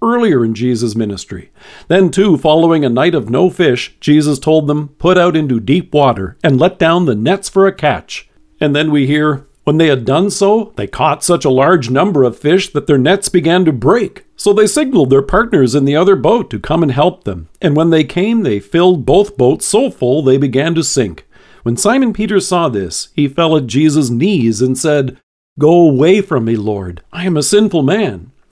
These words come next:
Peter recognized that he was soiled in sin and standing in the presence of God. When our first parents recognized their transgressions, they tried to hide from him. Now, consider how easy it is for you and me, when we are crushed in guilt, to find ourselves wanting to run away from God in fear,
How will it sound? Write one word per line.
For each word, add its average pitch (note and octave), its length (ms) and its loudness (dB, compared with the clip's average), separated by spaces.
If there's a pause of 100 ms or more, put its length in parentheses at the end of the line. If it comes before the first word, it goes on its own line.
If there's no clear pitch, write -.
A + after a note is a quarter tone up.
(260)
Peter G3 200 0
recognized C3 680 2
that B2 140 0
he E3 120 -2
was B2+ 160 2
soiled F3+ 400 2
in A#2 140 2
sin F#3 360 0
and A2 160 -2
standing G#3 540 -2
in B2 80 0
the C3 80 -2
presence G#3 420 -4
of F3 180 -4
God. A#2 520 -4 (440)
When C3+ 120 0
our B2 140 0
first A3 340 0
parents B2+ 380 0
recognized C#3+ 640 0
their D#3+ 180 2
transgressions, C3+ 960 0 (100)
they E3 140 -4
tried E3+ 320 0
to - 80 2
hide A#3+ 400 -4
from G#2+ 160 -4
him. F#2+ 240 -10 (440)
Now, C3 360 0
consider D#3 460 0
how E3+ 220 0
easy F3+ 420 -2
it A2 100 -4
is G#2 360 -4
for F#3+ 120 0
you A3 180 2
and A3 160 0
me, A3+ 300 -2 (140)
when A2 120 -8
we F#3 160 2
are D#3 100 4
crushed - 440 -2
in C#3+ 140 0
guilt, A#2 340 -2
to B2 80 -6
find A3+ 260 -2
ourselves G#3 540 0
wanting F#3 320 0
to C#3 120 0
run B2 300 2
away D3+ 300 0
from A#2+ 240 -4
God G#2+ 260 -8
in G2+ 100 -8
fear, B2 600 -2